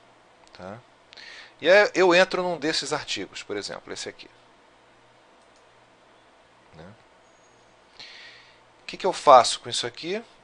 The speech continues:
Eu pego e clico, ó, Save to Mendeley. Daí, olha, ele já pegou o título,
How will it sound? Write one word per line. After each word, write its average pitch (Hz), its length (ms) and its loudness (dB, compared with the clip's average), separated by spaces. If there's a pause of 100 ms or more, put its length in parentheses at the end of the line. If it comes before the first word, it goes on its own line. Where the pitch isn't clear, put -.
Eu 139 140 -6
pego 147 480 2 (640)
e 160 100 -12
clico, 143 420 -4
ó, 80 140 2 (300)
Save - 600 -4
to - 160 -12
Mendeley. 113 420 -8 (4000)
Daí, 156 340 4
olha, 147 160 6
ele 135 140 -4
já 185 160 2
pegou 131 340 -2
o 139 40 -16
título, 123 640 -10